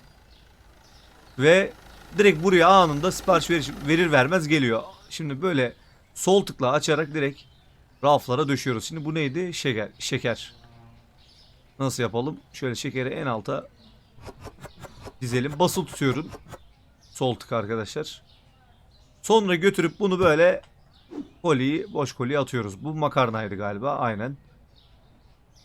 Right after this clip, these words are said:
Ee, onu da, gerçi çok fazla ürün yok.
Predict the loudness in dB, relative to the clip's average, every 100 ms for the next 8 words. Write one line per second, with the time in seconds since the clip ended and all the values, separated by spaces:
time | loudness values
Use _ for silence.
0 | _ _ _ _ _ _ _ _ _ -8
1 | -4 -2 -2 -2 -2 -4 -4 -6 -4 -2
2 | -2 -2 -4 -6 _ _ _ _ _ _
3 | _ _ _ _ _ _ _ _ _ _
4 | _ -8 -6 -6 -6 -4 -2 -2 -2 -4